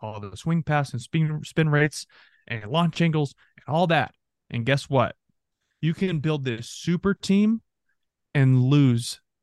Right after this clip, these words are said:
eighty games. We saw that with the Padres, with the Mets. What were they lacking? What do these leaked, uh, insight keep coming out? What is it? Bad clubhouse vibes. People not getting along.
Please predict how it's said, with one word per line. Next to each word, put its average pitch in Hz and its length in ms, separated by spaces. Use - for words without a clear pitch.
eighty 135 240
games. 98 600
We 131 120
saw 156 260
that 107 200
with 117 120
the 104 60
Padres, 110 580
with 120 100
the - 60
Mets. 117 460
What 131 220
were 190 100
they 196 140
lacking? 165 520
What 156 140
do 226 120
these 190 240
leaked, 151 500
uh, 135 460
insight 160 500
keep 147 160
coming 151 260
out? 123 220
What 156 180
is 135 100
it? 101 140
Bad 151 280
clubhouse 135 520
vibes. - 480
People 175 260
not 143 220
getting 147 220
along. 127 540